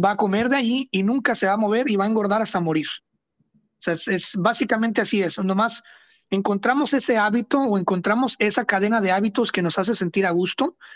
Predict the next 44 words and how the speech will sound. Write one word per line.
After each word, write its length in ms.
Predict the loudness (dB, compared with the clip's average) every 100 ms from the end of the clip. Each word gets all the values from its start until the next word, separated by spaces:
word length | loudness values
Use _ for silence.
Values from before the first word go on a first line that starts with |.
| -4
de 120 | 0
alimentación, 1000 | 0 0 0 -2 -2 0 2 2 2 0 -6 -16 -18 -18 _
eh, 300 | -2 2 2
de 60 | 0
estar, 420 | 0 0 2 0 0
eh, 220 | 0 0 -2 -10 -20 _
no 180 | -4 -4
sé, 280 | -2 -2 -2
qué 100 | -2
sé 120 | 0
yo, 120 | 0
nada 140 | 2 2
más 200 | 2 2
a 40 |
gusto 420 | 4 2 2 0
o 200 | 2 2 2
con, 200 | 0 0
en 80 | 0
la 100 | 0
zona 180 | 0
de 60 | 0
confort. 440 | 0 0 0 -2 -6 -18 -16 -18 -20 _ _
Y 140 | 2
ya 120 | 4 4
de 60 |
ahí 140 | 4 2
ya 120 | 2
no 80 | 2
nos 160 | 2
movemos. 520 | 2 2 0 -2 -6 -12 -20 -20 _
Obviamente 500 | 0 0 0 0 -2
porque, 320 | 0 -2 -2
como 180 | -2 -2
acabas 260 | 0 0 0
de 80 |
decir, 340 | 0 0 -2 -6 _ _ _ -4
¿para 260 | -2 -2
qué? 240 | -2 -2 0
Si 180 | 0
ya 80 | 0
estás 260 | 0 -2 0
a 60 |
gusto, 420 | 0 0 -2 -6 -4
¿no? 240 | -4